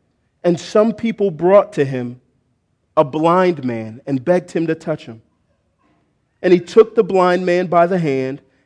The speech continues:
and led him out of the village. And when he had spit on his eyes and laid his hands on him, he asked him, 'Do you see anything?' And he looked up and said, 'I see people,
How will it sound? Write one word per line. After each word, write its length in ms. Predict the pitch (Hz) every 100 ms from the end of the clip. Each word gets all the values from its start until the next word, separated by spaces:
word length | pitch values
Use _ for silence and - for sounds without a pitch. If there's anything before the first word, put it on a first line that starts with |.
| -
and 260 | 151 156
led 200 | 151 170
him 260 | 190 196 202 -
out 200 | 160 175
of 120 | 165
the 100 | 180
village. 640 | 147 180 180 123 123 - _ _ _
And 160 | 156 156
when 120 | 170
he 120 | 165
had 120 | 160 151
spit 420 | - - 196 208
on 120 | 202
his 180 | 202 185 -
eyes 440 | 143 135 135 139 _ _ -
and 140 | 147
laid 160 | 160 147
his 180 | 143
hands 420 | - 220 220 196 139
on 120 | 123
him, 220 | 123 127 _ _
he 240 | - 170 165
asked 380 | 160 156 - -
him, 180 | 113 _ _ _ _ _ _ _ _
'Do 80 | 180
you 140 | 190
see 320 | 180 - 240
anything?' 480 | 175 117 107 110 98 _ _ _ _ _ _ _ _ _ _ _ _ -
And 100 | 151
he 80 | 147
looked 300 | 156 190 -
up 220 | 165 165
and 120 | 151
said, 360 | - 143 139 127
'I 220 | 123 165
see 260 | 170 196 202
people, 580 | - 233 226 135 131